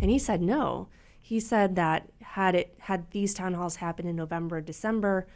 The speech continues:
he would have been nervous because Republicans at that point were not talking about replace right away. It was just repeal. And the message he kinda got from the town halls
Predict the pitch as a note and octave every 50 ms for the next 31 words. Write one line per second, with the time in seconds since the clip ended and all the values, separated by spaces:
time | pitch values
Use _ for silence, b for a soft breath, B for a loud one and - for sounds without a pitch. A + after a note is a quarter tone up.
0 | b b b b b - F3+ F#3 F3 F3 E3+ F3 E3 E3 E3+ E3+ E3+ E3+ D#3+ E3+
1 | D#3+ D#3 - - - F3 - - F3 - - E3+ - - F3+ F3 E3+ - E3+ E3
2 | D#3 - E3 F3 E3 E3 - - F3+ E3+ - E3 E3 D#3 D#3+ D#3 D3+ - - -
3 | - G3 F#3+ F#3 - G3+ G3 F#3+ F#3 F#3+ F#3 F#3+ F#3 G3 F#3 F#3 - - G3+ G3
4 | G3 - - A3+ G#3+ G#3 G#3+ G#3 A3 G#3+ G#3+ A3 - - E3+ E3+ E3 - - E3+
5 | E3 - - E3+ E3 - - - F3+ F3 F3+ F#3 G#3 A3 G#3 b b b b b
6 | b b b F#3 F3+ F3 F3 F3+ G3 - F#3 F3+ E3 - - E3+ - - - G3+
7 | G3+ G3+ - G#3 G3 F#3+ F#3+ G3 F#3 F#3 - - F#3+ F#3 F3+ - G3 F#3 F3+ F3
8 | E3 F#3+ G3 F#3 F3 F3 E3+ - -